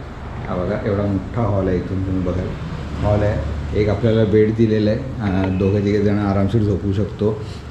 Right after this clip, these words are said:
आणि, अ, एसी आहे तिकडे आणि नंतर टीव्ही पण दिलेला आहे आणि क्वाईट, क्वाईट मोठा रूम आहे. दोन वॉर्डरोब आहेत छानपैकी आणि इथे, अ, एक त्यांचं किचन टाईप त्यांनी केलेलं आहे.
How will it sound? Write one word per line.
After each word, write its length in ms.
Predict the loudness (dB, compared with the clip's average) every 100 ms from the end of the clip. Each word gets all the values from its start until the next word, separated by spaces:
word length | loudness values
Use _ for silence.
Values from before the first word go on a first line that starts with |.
| -2
आणि, 580 | 2 2 4 2 2 0
अ, 260 | 0 0 -2 -2
एसी 340 | -2 2 2
आहे 260 | 4 2 0 -2 -8 -6 -2
तिकडे 280 | 0 0 -2 -6 -10 -8 -2
आणि 260 | 0 2
नंतर 320 | 2 2 2 2 -2 -2 2
टीव्ही 180 | 4
पण 200 | 6 4
दिलेला 300 | 4 4 0
आहे 100 | -4 -8 -10 -10 -6
आणि 420 | -4 -2 -4 -4 -6 -4
क्वाईट, 260 | 0 0 0 -6 -6 0
क्वाईट 220 | 2 2 -2 -6 -8 -4
मोठा 580 | 0 2 4 4 6 6
रूम 200 | 4 2
आहे. 100 | 2
दोन 260 | 2 4 4
वॉर्डरोब 440 | 4 2 4 4
आहेत 180 | 4 2
छानपैकी 540 | 0 2 2 0 0 -4 -6 -8 -2
आणि 280 | 2 6 6
इथे, 500 | 4 2 4 2 -2 -8 -6 -2
अ, 60 | 0 0 2 2 0 0
एक 300 | -2 0 0
त्यांचं 400 | 0 0 -2 -4
किचन 320 | -6 2 2
टाईप 240 | 4 2 2
त्यांनी 180 | 0
केलेलं 380 | 0 0 2 2
आहे. 320 | 0 -2 -8